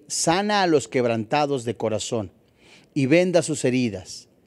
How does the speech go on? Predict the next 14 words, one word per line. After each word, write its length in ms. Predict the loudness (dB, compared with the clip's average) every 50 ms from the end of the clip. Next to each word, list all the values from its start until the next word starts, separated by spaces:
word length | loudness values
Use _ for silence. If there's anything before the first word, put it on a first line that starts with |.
| _ _ _ _ 0
Él 180 | 0 0 0 0
cuenta 460 | 2 4 4 4 2 2 2 4 4
el 180 | 4 4 2
número 400 | 2 0 2 2 2 2 2 4
de 100 | 4 4
las 240 | 4 4 2 0 -2
estrellas, 840 | -6 -6 -2 0 2 2 2 0 -2 -4 -10 -10 -12 -16 -16 -18 -20 _ _ _ _ _ _ _ -2
a 160 | 0 0 0
todas 400 | 2 2 4 6 4 4 4 0
ellas 360 | 0 2 0 0 0 -4 -12
llama 560 | -12 2 4 4 4 4 2 0 -2 -4 -4 -4
por 180 | -4 -4 -4
sus 180 | -4 -8 -6 0
nombres. 680 | 2 4 4 4 2 -2 -4 -6 -8 -12 -16 -18 -20